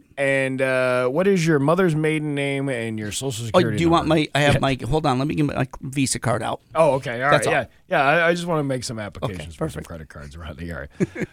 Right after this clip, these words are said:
Speaker 1: Well, I mean, we, we, we're joking, but, I mean, I mean, this is a serious issue. You're talking about, uh, things that you need to be prepared for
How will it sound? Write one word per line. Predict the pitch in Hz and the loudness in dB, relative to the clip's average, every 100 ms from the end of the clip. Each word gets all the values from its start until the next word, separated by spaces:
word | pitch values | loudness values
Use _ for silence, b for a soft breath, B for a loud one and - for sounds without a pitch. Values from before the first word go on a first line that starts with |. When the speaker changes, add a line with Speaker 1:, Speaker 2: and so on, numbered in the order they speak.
| - | 2
Speaker 1:
Well, | 247 302 | 4 4
I | - | 4
mean, | 240 240 | 2 0
we, | 254 | -4
we, | 240 254 | -6 -8
we're | 247 247 | -4 -2
joking, | 190 254 180 127 | 2 2 2 -2
but, | 120 127 | -2 0
I | 135 | 0
mean, | 151 | 0
I | 156 | 0
mean, | 156 | 0
this | 190 185 | 0 -2
is | 170 | -2
a | 135 | -2
serious | - 139 113 95 | -2 -4 -4 -8
issue. | 104 87 85 | -10 -10 -10
You're | 82 98 | -10 -8
talking | 143 135 131 | -6 -6 -6
about, | 107 107 101 - - | -6 -6 -6 -10 -10
uh, | 98 95 90 69 | -6 -6 -8 -12
things | - 135 135 | -10 -6 -6
that | 107 | -6
you | 92 101 | -8 -6
need | 123 180 | -4 -4
to | 180 | -2
be | 156 | -4
prepared | 131 120 - 127 127 | -4 -8 -6 -4 -6
for | - 76 65 | -8 -14 -12